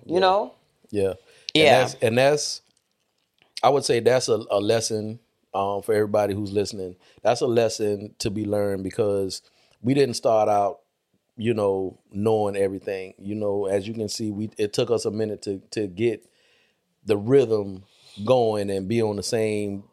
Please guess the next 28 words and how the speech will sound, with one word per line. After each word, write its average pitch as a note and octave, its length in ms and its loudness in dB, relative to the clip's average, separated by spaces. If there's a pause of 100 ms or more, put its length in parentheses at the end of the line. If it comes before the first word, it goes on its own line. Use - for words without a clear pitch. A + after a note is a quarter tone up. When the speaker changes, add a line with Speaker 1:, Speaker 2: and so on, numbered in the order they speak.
(140)
Speaker 2:
sheet A#2 280 -2
of G#2 40 -2
music G#2 420 -4
and F#2+ 120 -6
everything, F#2+ 520 -6
but G#2 320 0 (600)
it A#2 140 0
was G2+ 120 -6
intentional. G2 680 -6 (420)
We A2 100 4
did - 20 8
it. A#2+ 40 8
Speaker 1:
Absolutely. A#2 580 4
Speaker 2:
It A2 60 4
was A2 140 -2
intentional. G#2+ 480 -2
It F#2+ 80 -2
wasn't B2+ 320 2
perfect, C#3 480 2
and G2+ 140 -2
it G2 480 -10
probably C#3+ 300 2
wasn't A#2 360 0
enough, A2+ 380 -2
but G#2 100 0
it G#2 80 2
was G2+ 140 -6
enough A#2 580 -2